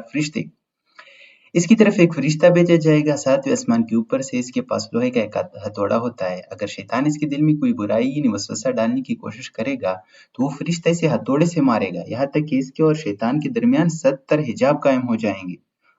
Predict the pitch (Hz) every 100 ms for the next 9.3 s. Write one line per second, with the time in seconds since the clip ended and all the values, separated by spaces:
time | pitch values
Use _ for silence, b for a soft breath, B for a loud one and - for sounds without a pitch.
0 | - 131 143 135 110 98 87 78 - _
1 | _ _ - - _ - b b - 123
2 | 151 156 156 147 139 123 - 139 180 185
3 | 156 123 127 120 127 143 147 107 98 104
4 | 113 113 110 101 95 101 110 120 123 110
5 | 101 123 135 139 123 135 135 139 127 127
6 | 160 165 170 170 165 175 117 98 - 110
7 | 143 156 151 120 139 131 - 95 90 90
8 | 90 82 _ _ _ _ _ _ - 120
9 | 135 156